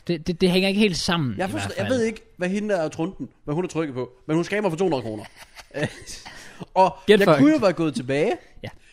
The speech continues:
Speaker 2: og stå i kø en time
Speaker 1: Men
Speaker 2: for at sige noget, hun ikke kunne mod-,
Speaker 1: <laughs>
Speaker 2: sikkert ikke kunne sige. "Ah, du kunne også bare, øh, lyve," og så videre.
Speaker 1: Ja, ja,
Speaker 2: Så var
Speaker 1: det er
Speaker 2: sådan lidt,
Speaker 1: selvfølgelig rigtigt.
Speaker 2: "Åh, ja, fint nok. We move."
Speaker 1: Men må jeg,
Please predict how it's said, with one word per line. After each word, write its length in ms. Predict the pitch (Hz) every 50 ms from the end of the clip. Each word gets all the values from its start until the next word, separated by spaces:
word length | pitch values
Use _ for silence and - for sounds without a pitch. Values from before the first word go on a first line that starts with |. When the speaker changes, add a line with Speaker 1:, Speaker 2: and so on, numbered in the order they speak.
| - - _ - _ - _ - - - - - -
Speaker 2:
og 140 | 170 185 156
stå 140 | - 202
i 60 | 190 175
kø 160 | 156 175 214 196
en 100 | 165 139
time 420 | - - 185 185 208 233 262 320 - - _ _ _ _
Speaker 1:
Men 100 | 151 151 - - - - _ - - - - - - - 214
Speaker 2:
for 160 | 202 214 214 170 147 165
at 80 | 165 156
sige 260 | 208 - 190 196 208
noget, 200 | 214 185 165 165
hun 120 | 165 170 175
ikke 160 | - - 349
kunne 120 | - 170 156 151
mod-, 260 | 151 160 - - - -
Speaker 1:
<laughs> 60 | 170
Speaker 2:
sikkert 200 | 190 170 156 151
ikke 140 | 160 160 -
kunne 160 | - 156 143
sige. 220 | 127 147 147 147 147 -
"Ah, 140 | 233 123 -
du 60 | 131
kunne 160 | 120 - 143
også 100 | 160 165
bare, 280 | - 165 156 151 139 127
øh, 320 | 107 110 117 110 107 120 127
lyve," 440 | 123 123 131 139 143 151 170 180 151
og 60 | 139
så 80 | 127
videre. 200 | 127 131 135 127 - -
Speaker 1:
Ja, 180 | 151 139 131 127
ja, 60 | 117
Speaker 2:
Så 60 | -
var 80 | 147 147
Speaker 1:
det 20 |
er 40 | 147
Speaker 2:
sådan 20 | 135
lidt, 80 | 147
Speaker 1:
selvfølgelig 300 | 147 127 113 107 110 98
rigtigt. 300 | 104 101 - 95 - - _ - - _ _ - _ - -
Speaker 2:
"Åh, 680 | - 113 117 127 131 131 127 127 117 107 107 107 110 110
ja, 140 | 107 107 -
fint 240 | - - - 127 120
nok. 240 | 95 87 117 113 -
We 140 | 135 151 160
move." 260 | 147 131 127 127 127 - _ _
Speaker 1:
Men 260 | 160 147 147 147 147 -
må 180 | - 151 143 151
jeg, 220 | 156 160 175 170